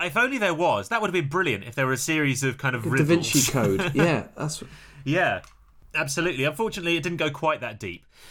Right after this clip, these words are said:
Speaker 1: But they were scattered around the country, these people. They were, specifically, they were chosen to be from different places around the country so that they couldn't be easily brought together and forced to open the safe. And when the safe, w-, when the vault was discovered, they were,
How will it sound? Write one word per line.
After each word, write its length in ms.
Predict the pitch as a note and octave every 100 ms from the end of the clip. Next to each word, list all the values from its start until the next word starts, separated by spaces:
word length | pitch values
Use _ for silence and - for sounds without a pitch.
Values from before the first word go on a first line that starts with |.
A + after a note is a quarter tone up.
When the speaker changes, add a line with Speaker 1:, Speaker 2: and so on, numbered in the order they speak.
| - - -
Speaker 1:
But 120 | D#3+
they 100 | E3+
were 200 | A3 A#3+
scattered 380 | - G#3+ G3 D3+
around 160 | C#3+ B2+
the 80 |
country, 340 | A#2 E3 C#3 G2
these 180 | G2 F#2
people. 320 | G#2 F#2+ -
They 140 | G#2 A2+
were, 240 | A#2+ A2+ - - _
specifically, 580 | - D#3 C#3+ G#3+ D#3+ B2
they 80 | A#2
were 60 |
chosen 340 | A2+ C#3+ C#3+ C#3
to 60 | -
be 80 |
from 140 | A2+ A2+
different 280 | C3+ C3+ G#2+
places 360 | C3 C#3 B2+
around 180 | A2 G#2
the 60 | G2+
country 340 | B2+ B2+ G#2
so 140 | - G2+
that 60 |
they 80 | G#2+
couldn't 260 | - A#2+ G#2+
be 100 | A2+
easily 320 | A#2 G#2+ A2+
brought 240 | A2+ A#2
together 400 | - A#2 B2+ F2+ - - - G#2
and 140 | G2
forced 300 | - G#2+ -
to 80 | A2+
open 220 | G#2 G2+
the 60 | F#2+
safe. 840 | B2+ G2+ - - - - - - -
And 460 | C#3 C#3+ C#3 C#3 C#3 - _
when 300 | - D3+ F#3+
the 60 | E3+
safe, 280 | B3 A#3+ -
w-, 180 | E3
when 100 | D#3
the 60 | D3
vault 200 | G#3 G#3
was 140 | D3
discovered, 640 | C#3 B2 - B3+ C#3 F2 -
they 160 | C3+
were, 120 | D3+